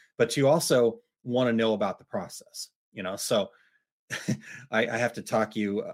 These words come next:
out of buying a screen printing machine all the time 'cause it's messy and you don't wanna do that. But no, I'm just kidding. Uh, <laughs> so yes,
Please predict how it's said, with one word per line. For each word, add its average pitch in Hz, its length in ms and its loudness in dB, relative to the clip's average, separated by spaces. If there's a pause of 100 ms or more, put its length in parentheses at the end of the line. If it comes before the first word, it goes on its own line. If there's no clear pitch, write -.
(120)
out 113 200 2
of 90 240 -6
buying 104 260 2
a 95 40 -4
screen 113 280 -4
printing 98 240 -4
machine 98 340 -4
all 95 140 0
the 87 60 -10
time 92 400 -4 (500)
'cause 113 120 -4
it's - 140 -10
messy 92 360 -6
and 92 80 -14
you 92 60 -12
don't 95 120 -14
wanna 90 140 -10
do 95 100 -10
that. - 140 -12 (120)
But - 160 -10
no, 113 140 4
I'm 95 80 -8
just - 140 -10
kidding. - 180 -12 (360)
Uh, 143 220 2 (280)
<laughs> - 180 -20
so - 140 2
yes, 143 380 4